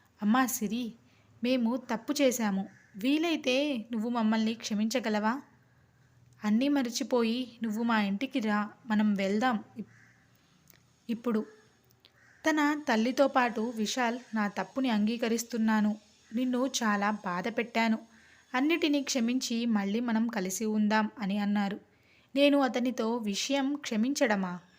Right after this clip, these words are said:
ఇంకా మర్చిపోవడమా? వదిలిపెట్టడమా? కాదు.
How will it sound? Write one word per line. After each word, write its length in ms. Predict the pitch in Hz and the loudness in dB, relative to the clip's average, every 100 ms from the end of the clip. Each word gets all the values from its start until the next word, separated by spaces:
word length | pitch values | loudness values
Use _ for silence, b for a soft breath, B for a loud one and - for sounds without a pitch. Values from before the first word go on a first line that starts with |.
| b b b | b b b
ఇంకా 260 | 226 226 240 | -4 0 2
మర్చిపోవడమా? 1000 | 208 190 - 294 294 277 262 214 180 175 - - | 2 0 -2 0 2 4 4 2 0 -8 -14 -10
వదిలిపెట్టడమా? 960 | 202 202 269 311 285 285 226 208 190 175 - - | -4 -2 -2 2 2 2 0 2 0 -4 -12 -10
కాదు. 420 | 196 196 196 190 | -4 -2 -2 -6